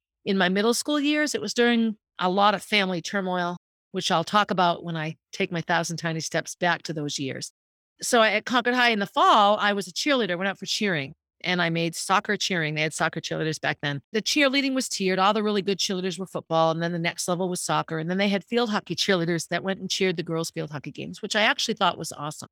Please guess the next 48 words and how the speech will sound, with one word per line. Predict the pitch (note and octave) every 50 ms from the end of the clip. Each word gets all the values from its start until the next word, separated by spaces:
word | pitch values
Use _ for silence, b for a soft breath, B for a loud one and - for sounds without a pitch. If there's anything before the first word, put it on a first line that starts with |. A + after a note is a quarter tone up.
| _ -
That | G3+ A3 C4+ C#4 C4+
was | C#4+ D4 - -
my | B3 A#3+ A#3
fall, | - - A#3+ A3 G3+ F3+ D3+ D#3 D#3+ - -
and | G3+ G#3 G#3+ A3 G#3 - _
I | - A#3
didn't | A#3+ B3+ C#4
even | D4 B3+ B3+ G3+
think | - D4 B3
about | C4+ A#3+ G#3+ F3+ -
sports. | - - F#3 E3+ D#3 C#3+ - -
You | - F#3+
know, | F3+
I | F3 F3+
was | F3+ F3+ -
asthmatic. | G3+ F#3 G3 F3 E3+ G3+ G3+ G#3 G3+ D#3+ - - _ _
Although | - G3 F3 F#3+
my | F3 F3 D#3+
asthma | C#3+ F#3 G#3 G3+ G3 G3+
was | F#3 F3+ -
getting | - F#3 E3+ E3 F3
better, | A#3+ C#4+ E4+ D4 A3 G3+ G#3 G3+ - _ _ _ _ _ _ _ _ _ _
I | - A#3+
had | A3+ G#3+ -
started | - C#4 C#4+ D#4 D4+
taking | - - C4 C4 B3 A3+
a | G#3+
couple | - - G#3+ - G3+ G3+
of | F#3
different | E3 G3+ - G3+ E3 F3+
medications | F#3 F3+ E3+ - G3+ G3 F3 - F3+ E3
that | - E3+ -
were | F3+ E3
the | E3 D#3
first | - - _ - C4 B3+ B3+ A#3+ - - -
preventative | - - F#3+ G3 F#3+ F#3 F3 F3 D#3
medicines. | E3 E3+ E3+ F3 - - D3 D3 E3+
You | G3
know, | G3 F#3 -
asthmatics | G3 A#3+ C4 - A#3 A#3+ B3+ C4 A#3+ - - -
now | A3 G#3 G#3 G3+
have | G3 F#3+ F#3 F3 D#3+ - _ _ _ _ -
steroid | - - - - A#3+ C4 C4+ B3 A3+
inhalers | G#3+ G3+ F#3+ G3 F#3 F3+ F3+ D#3+
and | F#3 F3+ E3+
preventive | - G3+ E3+ G#3+ A#3+ B3 A#3+ F#3+
medicines | G3+ G3 F#3 F3+ - - E3 D#3+ D#3+ D#3 F#3
and | E3+ E3 E3+ E3